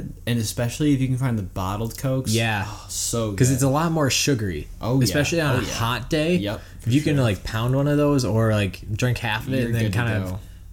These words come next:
Speaker 2: d-, drink it for the next, like, fifteen, twenty minutes on the bike.
Speaker 1: Mm-hmm.
Speaker 2: That, I feel pre-, I get a second wind after that.
Speaker 1: Mm-hmm.
Speaker 2: Then the third one is a Red Bull, and I'll just pound a Red
Speaker 1: Yeah.
Speaker 2: Bull.
Speaker 1: I
Speaker 2: You might get a little gut rot,
Speaker 1: Mm.
Speaker 2: but you're gonna feel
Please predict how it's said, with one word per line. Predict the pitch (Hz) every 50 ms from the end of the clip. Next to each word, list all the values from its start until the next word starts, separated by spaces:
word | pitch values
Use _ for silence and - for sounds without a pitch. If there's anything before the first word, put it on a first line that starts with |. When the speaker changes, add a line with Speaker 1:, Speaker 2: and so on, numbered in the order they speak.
| - -
Speaker 2:
d-, | 113 104
drink | 110 101 - - 117 117 117 113
it | 123 117 101
for | - 120
the | 113 110
next, | 110 110 107 - -
like, | 110 92
fifteen, | - - 117 - - 123 117 107
twenty | - 117 110 110
minutes | 104 101 107 117 -
on | 113 110 107
the | 92
bike. | 76 90 95 113 127 - - - - - - - -
Speaker 1:
Mm-hmm. | - 98 98 104 101 98
Speaker 2:
That, | 127 127 127 101 98 - - - -
I | - 123 131
feel | 123 - 135 123 113
pre-, | - - 127 -
I | 110 123
get | 120 127 123
a | 120
second | - 131 120 101 123 120 113
wind | 117 117 117
after | 120 113 - - 135
that. | 131 131 135 143 - - - - - -
Speaker 1:
Mm-hmm. | 107 107 104
Speaker 2:
Then | 151 156
the | 147
third | - - 175 196 226 226
one | 233 190 151 139
is | 131 113 104 - -
a | 110
Red | 95 95 110 120 135 131 101
Bull, | - 78 65 - - - -
and | - 110
I'll | 120 135 131
just | 123 120 - - -
pound | - - 139 156 165 156 131
a | 110
Red | 101 95 90 92
Speaker 1:
Yeah. | 104 104 95 -
Speaker 2:
Bull. | - - - - -
Speaker 1:
I | 104 107 120 139 156 180 185 190 190 190 190 190 190 - - - - - - -
Speaker 2:
You | 139 139 143
might | 160 175 196 180
get | 214 226 214
a | 202
little | 175 170 170 147
gut | 123 101 127 127 123 -
rot, | 160 170 170 180 196 202 - - - - - -
Speaker 1:
Mm. | 90 92 95 98
Speaker 2:
but | 135 135
you're | 127 127 139 135
gonna | 135 135 117
feel | - - 139 127 120 117 110 - -